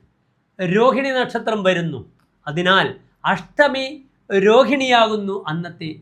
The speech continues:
ദിവസം. എൻ്റെ പ്രിയപ്പെട്ട ഡോക്ടർ മാരാർജി പ്രേക്ഷകർ,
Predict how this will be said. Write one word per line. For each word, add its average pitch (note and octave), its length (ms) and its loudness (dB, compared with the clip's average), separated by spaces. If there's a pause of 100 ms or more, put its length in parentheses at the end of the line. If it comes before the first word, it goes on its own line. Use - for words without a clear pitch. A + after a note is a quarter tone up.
ദിവസം. B2+ 440 -18 (460)
എൻ്റെ E3+ 140 -6
പ്രിയപ്പെട്ട F#3+ 420 -4 (540)
ഡോക്ടർ F#3+ 280 0
മാരാർജി F#3 560 0
പ്രേക്ഷകർ, G#3+ 720 0